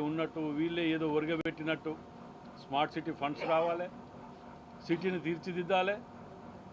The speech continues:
వాళ్ళకు ఆల్టర్నేట్గా అవకాశం కల్పించాలి, వాళ్ళ పొట్ట మీద కొట్టకుండా వాళ్ళని కాపాడుకోవాలి. మీరేం చేసిండ్రు? ఆ సందులలో కట్టినవన్నీ ఒక్కొక్కరికి మూడు మూడు పంచుకున్న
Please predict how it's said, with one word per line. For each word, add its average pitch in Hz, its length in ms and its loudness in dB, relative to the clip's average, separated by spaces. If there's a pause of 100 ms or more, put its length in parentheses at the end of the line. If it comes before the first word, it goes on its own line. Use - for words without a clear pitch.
(400)
వాళ్ళకు 185 300 10 (140)
ఆల్టర్నేట్గా 202 500 6
అవకాశం 190 320 4 (100)
కల్పించాలి, 185 540 2
వాళ్ళ 190 220 6
పొట్ట 175 140 0 (100)
మీద 190 80 -2 (100)
కొట్టకుండా 180 400 0
వాళ్ళని 208 280 4
కాపాడుకోవాలి. 165 640 8 (760)
మీరేం 214 380 8
చేసిండ్రు? 196 460 4 (960)
ఆ - 20 8 (120)
సందులలో 202 520 8
కట్టినవన్నీ 190 640 2
ఒక్కొక్కరికి 202 440 0
మూడు 196 240 6
మూడు 190 180 4
పంచుకున్న 196 360 2